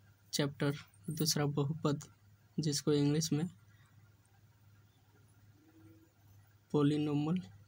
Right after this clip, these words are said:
बोला जाता है, उसको आज देखेंगे। चलिए, सबसे पहले बहुपद का परिभाषा देखते हैं। बहुत का परि-, बहुपद का परिभाषा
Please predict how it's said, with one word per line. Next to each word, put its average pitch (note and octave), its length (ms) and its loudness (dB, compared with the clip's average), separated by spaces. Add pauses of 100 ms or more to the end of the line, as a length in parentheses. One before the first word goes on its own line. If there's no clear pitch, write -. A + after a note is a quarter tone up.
(100)
बोला D3 200 0
जाता C#3+ 300 0
है, E3+ 160 0 (240)
उसको D3 300 2
आज D#3 280 0 (160)
देखेंगे। C#3+ 460 2 (580)
चलिए, D#3+ 260 0
सबसे D#3+ 360 2
पहले D#3+ 280 0
बहुपद D#3 500 0
का G#3 300 0 (200)
परिभाषा D3+ 460 2
देखते C#3+ 380 -2
हैं। D#3+ 240 -6 (640)
बहुत D#3 260 2
का D#3+ 120 2
परि-, D#3+ 380 0
बहुपद D#3+ 640 0
का E3 120 0
परिभाषा D#3 680 0